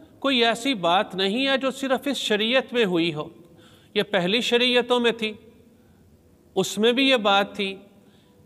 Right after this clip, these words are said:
आप देखिए कि हज़रत आदम अलैहिस्सलाम के ज़माने में आपकी शरीयत में भाई का बहन से निकाह हो सकता था, लेकिन तौरात ने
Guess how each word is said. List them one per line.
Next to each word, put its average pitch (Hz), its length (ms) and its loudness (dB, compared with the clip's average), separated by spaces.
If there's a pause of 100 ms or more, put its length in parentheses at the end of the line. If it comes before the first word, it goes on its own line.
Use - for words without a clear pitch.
(100)
आप 180 200 0
देखिए 214 380 -2
कि 262 100 -4
हज़रत 226 380 0
आदम 202 340 2
अलैहिस्सलाम 208 680 0
के 214 140 0
ज़माने 170 480 0
में 196 180 0
आपकी 175 300 0
शरीयत 202 520 -2
में 185 280 0
भाई 156 320 2
का 202 160 0
बहन 170 300 -2
से 202 180 -4
निकाह 190 300 2
हो 180 120 4
सकता 190 400 -4
था, 196 180 -8 (720)
लेकिन 202 400 0
तौरात 180 500 4
ने 240 120 2